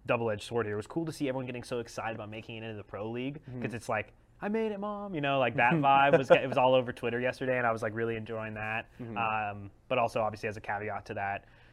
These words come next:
Speaker 1: because of the fact that now you can't get back into the Pro League 'cause the qualifiers or whatever, like, just ended
Speaker 2: Mm-hmm.
Speaker 1: for a while at least. Now everyone's who didn't make it in is reforming their teams. Everyone is, you know, uh, uh, kicking off a, a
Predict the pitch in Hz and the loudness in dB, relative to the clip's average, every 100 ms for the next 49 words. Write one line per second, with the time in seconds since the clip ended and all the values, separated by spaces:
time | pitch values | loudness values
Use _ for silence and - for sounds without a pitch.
0 | - - 123 - 147 135 123 117 113 107 | -14 -8 -2 2 4 4 0 2 0 -4
1 | - - - _ - - - 120 113 117 | -10 -20 -20 _ -20 -20 -4 0 0 -2
2 | 110 - 139 117 131 120 127 120 107 127 | -4 0 0 2 2 4 2 -4 0 2
3 | 117 110 110 104 - - 117 104 - 101 | 2 -2 -6 -8 -10 -6 -2 -2 -4 -6
4 | 104 104 104 101 101 - 107 131 165 151 | -6 -6 -4 -6 -8 -10 -6 0 2 2
5 | 127 101 113 117 110 110 123 131 151 170 | -4 -2 2 4 4 2 2 0 -2 -2
6 | - 117 117 113 110 104 - - - - | -2 0 0 -2 -4 -6 -12 -20 -20 -18
7 | - 104 131 127 113 107 107 107 95 95 | -12 -4 -4 -2 -6 -6 -10 -10 -12 -14
8 | - 113 104 - 113 104 101 95 - 214 | -14 -12 -10 -8 -8 -8 -12 -12 -6 -2
9 | 208 202 196 185 151 143 139 135 131 123 | 0 0 0 0 2 2 2 2 4 4
10 | 117 110 - - 143 131 113 113 113 110 | 2 -2 -12 -10 -2 0 2 2 2 2
11 | 107 107 - - - - - - - - | 2 0 -6 -20 -20 -20 -20 -20 -20 -20
12 | - - 117 107 104 - - - - 170 | -14 -12 -8 -8 -8 -12 -18 -16 0 2
13 | 151 143 135 143 120 110 | 4 4 2 2 0 0